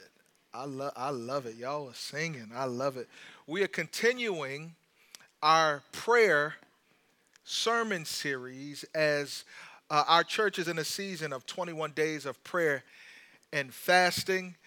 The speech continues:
And I, I'm just gonna get free and be real. This work, this first week of prayer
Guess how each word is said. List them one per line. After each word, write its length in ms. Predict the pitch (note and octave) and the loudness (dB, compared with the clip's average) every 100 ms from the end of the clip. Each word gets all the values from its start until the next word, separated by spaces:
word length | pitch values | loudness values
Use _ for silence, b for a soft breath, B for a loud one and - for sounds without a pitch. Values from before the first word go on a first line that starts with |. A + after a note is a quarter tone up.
| B B _ | B B _
And 160 | D3 | -4
I, 120 | C#3 D3 | -2 -2
I'm 180 | D3+ F3 | -2 -2
just 200 | E3 D#3+ | -4 -6
gonna 180 | E3 D#3 C#3 | -6 -8 -6
get 200 | E3 E3 | -6 -4
free 400 | - F3+ E3+ D#3+ | -8 -8 -6 -4
and 120 | D3 | -6
be 140 | D3+ D#3 | -6 -8
real. 540 | C#3+ D#3+ E3 D#3+ D#3 b b b _ | -4 -4 -2 -4 -6 b b b _
This 280 | E3 F3 - | -6 -6 -6
work, 240 | F3+ F3+ - _ | -4 -6 -8 _
this 200 | D3+ F#3 | -8 -6
first 380 | - - G3+ F3+ | -6 -2 -2 -2
week 240 | E3 F3+ E3+ | -6 -6 -6
of 160 | C#3 | -8
prayer 300 | - F#3+ F3+ | -6 -2 -2